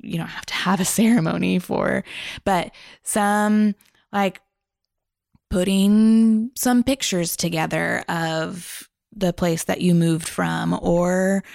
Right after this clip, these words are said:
um, framing something to remember this previous season, or, um, I don't know, like,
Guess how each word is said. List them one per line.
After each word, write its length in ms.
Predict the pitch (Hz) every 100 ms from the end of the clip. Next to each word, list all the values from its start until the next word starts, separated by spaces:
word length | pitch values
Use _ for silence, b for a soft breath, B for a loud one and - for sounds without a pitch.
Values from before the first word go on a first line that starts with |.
| B B B -
um, 600 | 202 202 208 208 208 208 - _ _ -
framing 540 | 254 254 233 196 185
something 640 | - 180 170 - 175 175
to 120 | 175 180
remember 520 | 175 175 170 170 160
this 280 | 165 165 -
previous 520 | - 170 165 160 160
season, 640 | - 170 160 165 160 160 165
or, 640 | - 175 175 170 170 175 175 B B B B
um, 760 | 185 180 175 170 175 180 180 180 _ _ _ _ _ _ _ _ _ _ -
I 100 | 180
don't 120 | 165
know, 160 | 160 175
like, 180 | 185